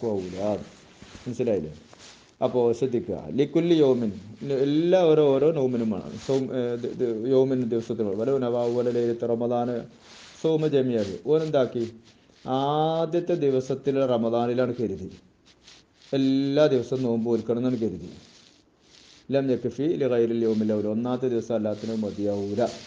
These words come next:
അത്, ആ, മതിയാവൂല വെച്ചാൽ അതുകൊണ്ട് മ-, അതുകൊണ്ട് സ്വീകരിക്കപ്പെടുകയില്ല. കാല ഷെയ്ഖുന ഇബ്നു ഹജർ റഹ്മത്തുള്ളാഹി അലൈഹി പറഞ്ഞു, ലാക്കിൻ, യംബഗി,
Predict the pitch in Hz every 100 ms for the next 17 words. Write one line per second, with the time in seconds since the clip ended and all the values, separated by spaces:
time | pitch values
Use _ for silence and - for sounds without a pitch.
0 | - 107 113 113 - 120 117 120 127 135
1 | 147 147 147 165 180 143 139 131 120 120
2 | 104 123 127 147 127 117 113 113 110 101
3 | 95 87 82 - - - - - - -
4 | - - - - 143 147 160 151 147 160
5 | 160 165 151 147 143 139 127 135 143 139
6 | 139 131 120 131 127 123 107 80 - _
7 | - - - - - - - 127 127 135
8 | 147 147 165